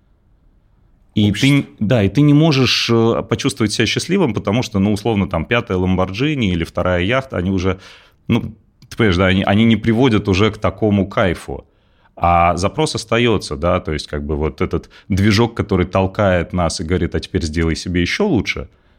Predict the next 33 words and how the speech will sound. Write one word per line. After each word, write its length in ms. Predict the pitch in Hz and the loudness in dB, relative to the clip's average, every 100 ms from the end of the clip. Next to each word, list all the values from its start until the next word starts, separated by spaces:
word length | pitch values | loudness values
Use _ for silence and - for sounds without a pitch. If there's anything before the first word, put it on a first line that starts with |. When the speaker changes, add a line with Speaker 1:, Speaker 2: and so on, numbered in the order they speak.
| _ | _
Speaker 1:
но 80 | 85 | -6
ты 120 | 82 | 0
не 100 | 127 | 0
понимаешь, 340 | 110 110 101 92 | 0 2 2 0
как. 380 | - 67 - _ _ _ _ _ _ | -2 -6 -6 _ _ _ _ _ _
И 80 | - | -2
вот 240 | 90 92 - | 0 -2 0
там 260 | 151 160 | 2 2
вдруг, 600 | 95 85 110 139 139 - | 0 -2 2 2 0 -4
как 180 | - 104 | -2 0
бы, 80 | 98 | 0
тебе 140 | 98 | -2
кто-то 260 | - 117 95 | -4 -4 0
должен 300 | 101 92 80 | 0 0 -2
показать, 420 | - 87 101 151 | -4 -2 -2 -2
сказать, 300 | - 113 104 | -4 -4 -4
что, 400 | - 95 85 - | -2 -2 -2 -4
блин, 300 | - 92 82 | -4 0 0
ты 80 | 65 | -2
знаешь, 240 | 80 135 - | -2 -2 0
ты 140 | 98 | 0
научился 400 | 95 90 110 92 | 0 0 -2 -2
делать 240 | 90 90 | -2 -2
кайфово 400 | - 90 - 92 | -2 -6 -2 -4
себе, 440 | 80 90 80 71 104 _ _ _ _ _ - | -2 -4 -4 -4 -6 _ _ _ _ _ -2
но 140 | 82 | 0
есть 340 | 80 95 98 87 | 2 0 -2 -2
еще 340 | 82 - 107 | -2 0 0
более 240 | 95 87 | 0 0
прикольная 460 | 87 - 95 82 80 | -2 -4 -2 -2 -2
стадия 320 | - 82 73 | -6 -8 -8
этой 160 | 71 78 | -8 -10
игры. 260 | 76 73 | -10 -14